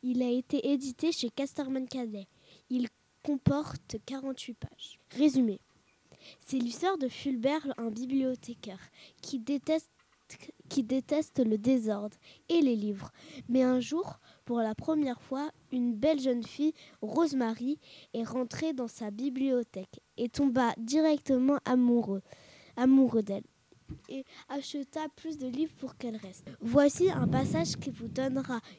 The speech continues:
une idée du style d'écriture de l'auteur. Fulbert, le bibliothécaire, regarda sa montre et il est l'heure de quitter la bibliothèque.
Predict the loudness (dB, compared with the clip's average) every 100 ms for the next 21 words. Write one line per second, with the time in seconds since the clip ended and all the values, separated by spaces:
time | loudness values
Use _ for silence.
0 | -6 -4 -2 -2 0 0 0 -8 -10 -10
1 | -6 -8 -8 -12 -12 -10 -10 -8 -6 -4
2 | -4 -6 -16 -18 -20 _ _ _ _ _
3 | _ _ _ _ _ _ _ -12 -8 -6
4 | -4 -6 -8 -10 -16 -16 -16 -16 -18 -20
5 | -20 -20 _ _ _ -16 -14 -14 -16 -16
6 | -18 -20 _ _ _ -20 -20 -20 -20 -20
7 | -20 _ _ _ _ _ _ _ -10 -8
8 | -8 -6 -6 -2 -2 -2 -8 -14 -8 -8
9 | -2 0 0 -2 -4 -4 -2 -2 -2 -6
10 | -12 -14 -20